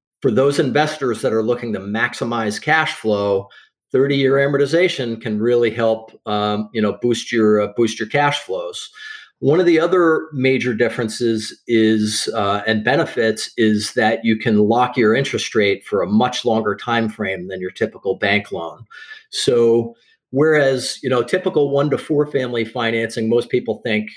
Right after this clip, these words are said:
you know, about, "Well, I'm gonna do a thirty, thirty-year amortization, thirty-year rate lock." Guess what? In commercial financing, that is not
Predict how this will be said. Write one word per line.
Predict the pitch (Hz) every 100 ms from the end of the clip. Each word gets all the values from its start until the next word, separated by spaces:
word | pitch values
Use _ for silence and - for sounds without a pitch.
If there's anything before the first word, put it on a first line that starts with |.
| - -
you | 110
know, | 101
about, | 92 101 101
"Well, | 131 110 - 113
I'm | 107
gonna | 110
do | 104 107
a |
thirty, | 101 123 120 113 120 131 _
thirty-year | 151 147 139 131 120
amortization, | 120 117 107 113 110 110 101
thirty-year | 120 113 110 107 98
rate | 127 -
lock." | 101 101 98 - - _ _ _ -
Guess | 151 -
what? | 165 123 -
In | 113 110
commercial | 135 127 151 - 143
financing, | - 190 196 135 117 - 120 113 -
that | 123
is | 123 110
not | 117 135 143